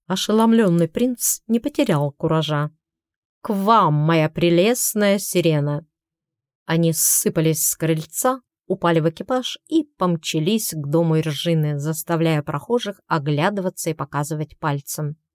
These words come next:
Однако, когда кучер лихо остановил коляску с гербами у ворот дома,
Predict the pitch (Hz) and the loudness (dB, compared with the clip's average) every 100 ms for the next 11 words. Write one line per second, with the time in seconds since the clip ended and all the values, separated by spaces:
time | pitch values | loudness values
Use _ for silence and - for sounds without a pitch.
0 | _ _ _ _ 180 180 143 165 151 143 | _ _ _ _ 0 2 2 2 2 -2
1 | 208 240 - _ - 208 220 240 - - | -6 -8 -10 _ -8 -4 -2 -4 -6 -4
2 | 180 165 170 190 196 - 156 156 165 175 | -2 0 0 0 -4 -2 -2 -2 -2 0
3 | 180 180 156 - 175 156 160 - 143 139 | 2 2 0 0 2 2 -2 -6 -6 -2
4 | 160 160 156 147 147 147 156 160 185 262 | 0 2 0 2 0 0 0 -2 0 0
5 | 254 233 | 2 -2